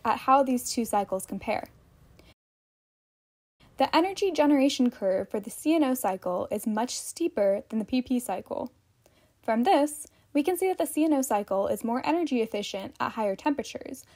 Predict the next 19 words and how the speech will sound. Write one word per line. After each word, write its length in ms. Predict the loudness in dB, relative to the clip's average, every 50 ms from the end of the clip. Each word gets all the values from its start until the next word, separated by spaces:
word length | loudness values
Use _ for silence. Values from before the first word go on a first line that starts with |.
| _ _ _
while 140 | 0 0 0
the 100 | 0 -2
sun, 500 | -6 -2 0 0 2 2 2 0 -2 -2 -4 _ _ _
with 100 | -8 -6
a 60 | -4 -4
measly 320 | -2 -4 -4 -4 -6 -6
core 200 | -6 -4 -6 -6
temperature 400 | -4 -6 -8 -10 -10 -6 -6 -6
of 120 | -4 -4
around 280 | -4 -4 -4 -6 -8 -6
fifteen 460 | -2 -2 -2 -2 -2 -4 -4 -4 -4
million 340 | -4 -4 -6 -6 -6 -8 -8
Kelvin, 540 | -8 -2 0 0 2 2 0 -2 -2 -6 -10 -12 _ _ _ -4
depends 340 | -2 0 2 2 2 4
on 60 | 4 2
the 80 | 0
P 160 | 0 0 -2
P 180 | -4 -2 -4 -6
chain. 380 | -6 -6 -8 -10 -8 -8 -10